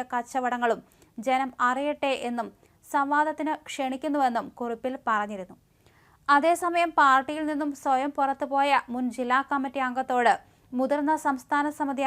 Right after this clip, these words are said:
അംഗമായ പി ജയരാജൻ കൊമ്പുകോർത്തതിൽ സി പി എമ്മിനുള്ളിൽ അമർഷവും ശക്തമാണ്. ജില്ലാ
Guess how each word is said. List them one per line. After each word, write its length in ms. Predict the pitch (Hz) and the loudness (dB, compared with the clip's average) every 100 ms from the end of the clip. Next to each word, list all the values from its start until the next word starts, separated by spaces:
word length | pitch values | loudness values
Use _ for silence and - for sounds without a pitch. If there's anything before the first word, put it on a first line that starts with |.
| 262 | -2
അംഗമായ 540 | 254 254 254 247 220 - | 0 0 2 4 2 0
പി 120 | 254 254 226 | -8 -6 -2
ജയരാജൻ 480 | 240 247 254 262 269 254 | -2 0 0 -2 -8 -6
കൊമ്പുകോർത്തതിൽ 800 | 247 240 277 262 240 208 226 180 - _ - - | -6 -6 -2 -2 0 -2 -4 -4 -8 _ -18 -6
സി 160 | 262 262 | -6 -4
പി 80 | 285 285 | -2 -2
എമ്മിനുള്ളിൽ 420 | 285 269 254 240 - - 233 | -2 -2 -2 -2 -6 -4 -2
അമർഷവും 500 | 247 254 - 262 262 247 | -2 -6 -4 -4 -4 -8
ശക്തമാണ്. 600 | 247 226 - 226 196 180 - _ _ _ _ _ - 202 | -8 -8 -8 -6 -4 -6 -8 _ _ _ _ _ -14 -2
ജില്ലാ 220 | 277 | 2